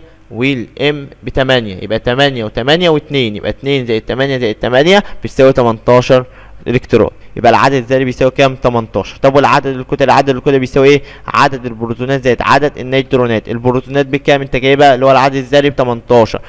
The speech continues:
والنيوترونات مديها لك بكام؟ باتنين وعشرين، يبقى تمنتاشر زائد اتنين وعشرين هتساوي اتنين، تساوي أربعين.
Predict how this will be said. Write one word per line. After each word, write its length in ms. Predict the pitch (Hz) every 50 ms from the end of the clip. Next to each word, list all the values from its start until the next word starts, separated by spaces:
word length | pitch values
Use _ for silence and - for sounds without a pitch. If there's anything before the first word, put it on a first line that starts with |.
| - - -
والنيوترونات 540 | 120 123 127 123 120 - 127 135 139 135 143
مديها 240 | 135 113 - 135
لك 120 | 139 143 139
بكام؟ 360 | 131 135 - 151 147 147 139
باتنين 280 | 131 131 - 139 135 135
وعشرين، 360 | 131 123 120 - - 120 117
يبقى 160 | 107 107 113
تمنتاشر 480 | 113 113 110 113 120 - 139 135 139 123
زائد 180 | 120 117 110
اتنين 200 | 110 104 135 131
وعشرين 240 | 120 120 - 131 120
هتساوي 440 | 117 - - 127 123 123 123 127 127 - - - - -
اتنين، 380 | - - - 120 117 120 -
تساوي 400 | - 110 - - 135 127 127 - -
أربعين. 420 | - 131 123 113 113 95 90 82